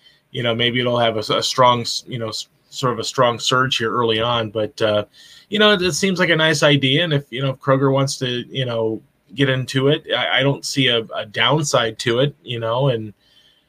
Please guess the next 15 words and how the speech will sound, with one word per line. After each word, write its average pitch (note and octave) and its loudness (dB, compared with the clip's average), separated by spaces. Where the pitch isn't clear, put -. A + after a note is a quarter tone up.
um, A#2 -2
if A#2+ -4
anything, C3 2
it'll B2+ 4
help A#2+ 2
keep B2 0
people B2 -4
home B2 2
and A#2 -2
safe. C3+ 0
And A2+ -2
also, A#2+ 0
you C#3+ 0
know, C3 4
it'll B2+ 0